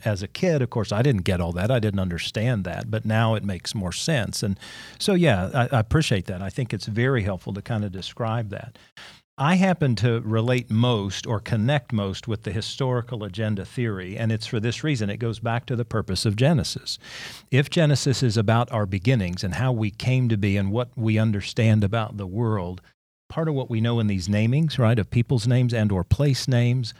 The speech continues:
like Zorar, ha-, you know, has a meaning, and Sodom and Gomorrah have a meaning, and people's names have meanings. We call them etiologies, just like the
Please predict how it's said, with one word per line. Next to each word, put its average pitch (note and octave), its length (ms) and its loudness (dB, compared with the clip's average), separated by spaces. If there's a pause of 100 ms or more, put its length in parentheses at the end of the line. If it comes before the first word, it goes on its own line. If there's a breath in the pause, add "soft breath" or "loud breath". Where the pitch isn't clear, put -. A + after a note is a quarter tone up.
(120)
like G#2 160 0
Zorar, G#2+ 580 2
ha-, A2+ 300 0
you A#2+ 80 0
know, G2 200 -2
has G#2+ 220 0
a A2+ 40 -2
meaning, A2 480 -2
and F2+ 140 -8 (340 soft breath)
Sodom A#2 380 -2
and A#2 80 -2
Gomorrah A#2+ 340 -2
have G#2+ 220 0
a A2+ 40 0
meaning, A#2 520 2
and F#2 120 -4
people's A2+ 380 -4
names A#2+ 300 -2
have G#2 180 -6
meanings. G#2+ 580 -4 (320 soft breath)
We A2+ 120 -4
call F3+ 260 -4
them A#2+ 180 -2
etiologies, G#2 920 0
just - 240 -2
like A#2 180 -2
the G2+ 140 -4